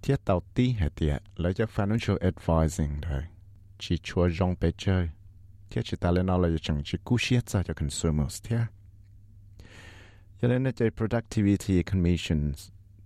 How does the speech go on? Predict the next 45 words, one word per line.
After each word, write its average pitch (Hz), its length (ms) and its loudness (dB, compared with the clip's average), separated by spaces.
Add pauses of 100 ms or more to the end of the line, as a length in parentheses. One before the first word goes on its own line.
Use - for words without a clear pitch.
Thiết 117 100 0
lý 92 260 2
tàu 85 340 0
kia - 180 0
đó 87 100 4
lúc 98 200 2
chỉ 127 160 0
lý 85 160 2
nụ 85 260 0
thâu 85 180 2
là 78 120 2
hệ 73 160 0
tiệt. 69 300 -2 (1700)
Cho 107 180 2
superannuation 85 920 0
system 80 520 0
nó 78 140 2
chơi 73 360 0 (460)
tàu 95 240 2 (120)
trả 82 220 2
là 85 120 4
wo 92 540 2 (400)
ít 127 140 -2
cho 92 120 0
sự - 220 -6
chân 101 340 0
rong 85 200 -2
tí 113 200 2
ở 76 60 2
lý 73 180 2
cho 73 220 0
nhẹ 92 340 2
cho 95 140 -2
một 87 120 2 (100)
yuan 69 140 2
lệ. 90 380 0 (560)
Wo 67 160 -4
chỉ - 240 -4
một 90 300 2
mong 76 260 0
là 69 80 0 (200)
yuan 71 180 2
chỉ - 240 -8
trong 76 220 0
đời. 65 220 -4